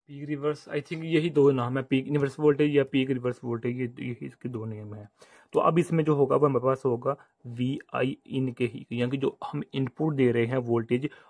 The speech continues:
वो उसी के इक्वल ही होगा। अब इसको मैं वी आउट,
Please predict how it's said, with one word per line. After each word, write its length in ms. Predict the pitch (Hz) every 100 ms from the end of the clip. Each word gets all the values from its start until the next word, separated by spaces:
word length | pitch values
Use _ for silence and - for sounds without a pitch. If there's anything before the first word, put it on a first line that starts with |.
| -
वो 120 | 139 -
उसी 340 | 151 - 147
के 200 | 131 151 -
इक्वल 320 | 131 - 120
ही 180 | 110 113
होगा। 460 | 104 98 98 - _ _ -
अब 100 | 139
इसको 460 | 147 - 160 - 143
मैं 200 | 139 135
वी 240 | 123 135 -
आउट, 320 | 120 123 -